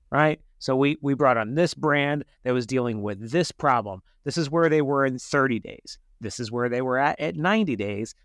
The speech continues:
This is where they were at, at six months as a result of using our service, right? And that story, the customer metrics,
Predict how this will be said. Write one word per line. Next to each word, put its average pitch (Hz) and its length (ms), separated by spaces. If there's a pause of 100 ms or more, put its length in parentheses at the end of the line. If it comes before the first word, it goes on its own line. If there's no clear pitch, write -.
(120)
This 127 160
is 123 120
where 127 160
they 120 180
were 113 140
at, 104 200
at 120 160
six - 300
months 110 380 (360)
as 127 180
a 131 60
result 117 360
of 113 120
using 110 320
our 101 100
service, - 580 (240)
right? 151 220 (220)
And 143 200
that 190 240
story, 170 680 (260)
the 143 140
customer 190 540
metrics, 180 600